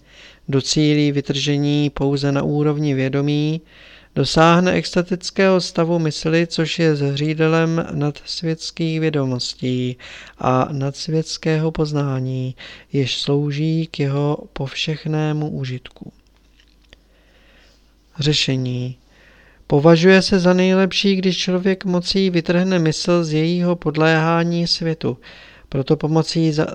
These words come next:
zapomí-, proto mocí zapomínej na svět, zaměř mysl na jednu věc, která nesymbolizuje nic ze smyslového světa, tedy nejlépe na prázdnotu.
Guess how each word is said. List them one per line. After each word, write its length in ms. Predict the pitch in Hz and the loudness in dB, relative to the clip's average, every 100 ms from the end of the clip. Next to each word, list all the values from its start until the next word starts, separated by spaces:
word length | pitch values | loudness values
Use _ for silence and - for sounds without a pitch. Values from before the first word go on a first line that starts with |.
| 160 | -6
zapomí-, 680 | 139 147 - 156 160 160 - - _ _ - | -2 -2 0 0 2 0 -4 -12 _ _ -4
proto 380 | 147 143 165 | -4 2 2
mocí 500 | 156 156 - - 180 | 4 2 2 2 2
zapomínej 720 | 156 139 147 147 147 151 156 151 | 2 0 0 0 0 0 0 0
na 140 | 151 | -2
svět, 520 | - - 165 165 - - - - - | -2 0 2 0 -2 -20 -20 -20 -12
zaměř 520 | 143 143 151 156 156 156 | -2 2 4 4 2 2
mysl 420 | 156 151 160 156 | 0 0 0 0
na 180 | 147 139 | 2 2
jednu 360 | 139 135 151 | 0 -2 -2
věc, 340 | 156 160 - - - - | 0 -2 -4 -14 -20 -20
která 400 | - 147 147 143 | -4 2 4 4
nesymbolizuje 1040 | 139 139 - 156 151 151 156 151 151 156 139 | 2 0 -2 -2 0 0 0 0 0 0 0
nic 460 | 139 143 147 - - | -2 -4 -6 -10 -10
ze 240 | 135 139 | -6 -4
smyslového 880 | 131 - 139 139 147 143 156 151 147 | -4 -6 -6 -6 -4 -4 -2 -2 -4
světa, 540 | - 135 131 143 147 - _ _ - - - _ | -4 -4 -6 -4 -6 -8 _ _ -20 -20 -20 _
tedy 280 | 147 147 151 | 2 4 4
nejlépe 640 | 151 160 170 170 175 180 190 | 4 4 4 2 0 0 -2
na 160 | 165 160 | -4 -2
prázdnotu. 800 | 160 143 131 135 127 - 131 | 0 0 -2 -6 -8 -8 -12